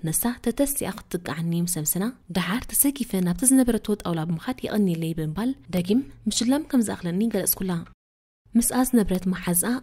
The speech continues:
እሞ ምሽላም ክትገድፎ እንተኾይና ንዓምሰና ኮፍ በል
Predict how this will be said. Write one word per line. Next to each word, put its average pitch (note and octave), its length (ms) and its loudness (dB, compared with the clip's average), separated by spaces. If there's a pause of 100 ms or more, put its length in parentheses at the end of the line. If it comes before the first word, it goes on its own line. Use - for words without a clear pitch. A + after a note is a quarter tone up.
እሞ A3 220 8
ምሽላም G#3 480 2
ክትገድፎ F#3 580 -2
እንተኾይና F3+ 440 2 (180)
ንዓምሰና B3 520 6 (120)
ኮፍ - 220 -4
በል F3 180 2